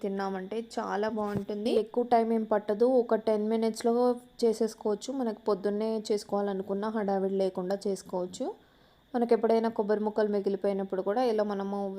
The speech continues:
రెగ్యులర్గా చేసుకునే పచ్చడి కన్నా ఇలా ఒకసారి ట్రై చేసి చూడండి, మీకు బాగా నచ్చుతుంది. ఆయిల్ లేకుండా కొంచెం ఏ-, వేగిపోయిన మిరపకాయలు పక్కకు తీసుకుందాము,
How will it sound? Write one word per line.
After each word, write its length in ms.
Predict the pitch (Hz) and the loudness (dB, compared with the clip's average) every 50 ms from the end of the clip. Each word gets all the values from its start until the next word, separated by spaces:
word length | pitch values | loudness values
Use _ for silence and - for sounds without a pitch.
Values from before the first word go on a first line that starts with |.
| 196 214 | -4 -4
రెగ్యులర్గా 460 | 208 196 214 208 214 214 214 226 220 - | -2 0 0 0 0 0 0 -2 -2 0
చేసుకునే 380 | 226 208 202 - - 202 202 196 196 | -2 -2 -2 -2 -4 -4 -2 -2 -2
పచ్చడి 300 | 190 190 - 202 202 196 - | -4 -4 -4 -6 -4 -2 -2
కన్నా 200 | 196 233 302 440 381 | -2 -2 -2 -2 0
ఇలా 140 | 262 233 220 214 | 2 2 2 2
ఒకసారి 380 | 220 - 220 - 240 233 240 240 233 233 | 0 -4 -2 0 0 0 2 0 0 0
ట్రై 120 | 220 208 202 202 - | 0 0 0 0 0
చేసి 160 | 233 226 226 - | -2 -4 -4 -4
చూడండి, 420 | 226 208 196 202 196 190 190 262 415 - - - _ _ _ _ _ _ _ _ _ _ _ _ _ _ _ _ _ - | -4 -2 -2 -2 -2 -2 -4 -4 -6 -8 -10 -14 _ _ _ _ _ _ _ _ _ _ _ _ _ _ _ _ _ -6
మీకు 260 | 254 220 220 214 - 226 202 214 | -2 -2 0 0 0 0 2 2
బాగా 140 | 208 202 196 196 | 2 2 2 -2
నచ్చుతుంది. 460 | 196 196 - 196 - 196 196 220 285 349 302 233 233 240 | -2 -4 -6 -6 -6 -4 -4 -2 -2 0 0 0 2 4
ఆయిల్ 200 | 247 254 262 269 262 240 - - - _ _ _ _ _ - 214 | 4 4 4 2 0 -2 -6 -8 -12 _ _ _ _ _ -2 0
లేకుండా 420 | 220 220 220 - 220 214 226 302 440 508 453 - - | 0 0 0 0 -2 -2 0 0 0 0 0 2 2
కొంచెం 300 | 240 240 262 233 220 220 208 | 2 2 2 0 -2 0 -2
ఏ-, 100 | 202 - - 196 | -2 0 2 4
వేగిపోయిన 540 | 214 214 214 214 202 - 214 208 196 208 214 208 202 | 4 4 4 2 0 0 0 0 0 0 -2 0 0
మిరపకాయలు 560 | 202 196 - - - 202 196 196 190 202 240 240 - | -2 -2 -4 -4 0 2 2 2 2 0 -2 -2 -4
పక్కకు 280 | 254 - 202 196 196 - 190 | -4 -2 -2 -4 -4 -4 -6
తీసుకుందాము, 580 | 196 - - - 196 185 185 185 185 196 233 | -8 -6 -6 -4 -4 -4 -4 -4 -4 -4 -4